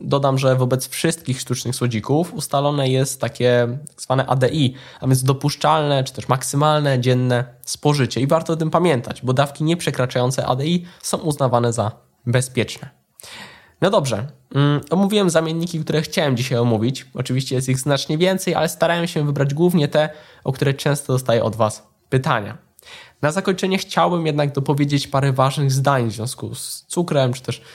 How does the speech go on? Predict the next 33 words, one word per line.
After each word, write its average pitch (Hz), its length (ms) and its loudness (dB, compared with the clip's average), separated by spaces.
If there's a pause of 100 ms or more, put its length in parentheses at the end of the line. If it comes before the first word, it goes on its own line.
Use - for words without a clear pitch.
(120)
zamiennikami, 131 760 2
tak 117 240 -4 (280)
ogólnie. 143 500 2 (240)
Bo 135 80 -2
choć - 340 -6
rzeczywiście 156 640 -2 (500)
niekiedy 147 260 0
słodziki 143 340 -2
mogą 139 260 2
być 131 180 2
dobrą 139 360 4
alternatywą 113 520 -2
dla 113 160 0
cukru, 131 640 0
to 143 140 2
warto 160 400 2
uważać 147 760 0
i - 80 -8
nie 143 160 2
przesadzać 131 500 -2
z 113 40 -10
ich 117 80 -6
spożyciem. - 480 -4 (120)
Potencjalnie 147 560 -2
mogą 151 400 2
one 143 140 0
podnosić 139 440 -4
próg 143 240 -6
słodkości, 143 760 -2 (140)
tak 120 160 -6
zwany 135 280 0
próg 127 180 -8
słodkości, 131 600 -4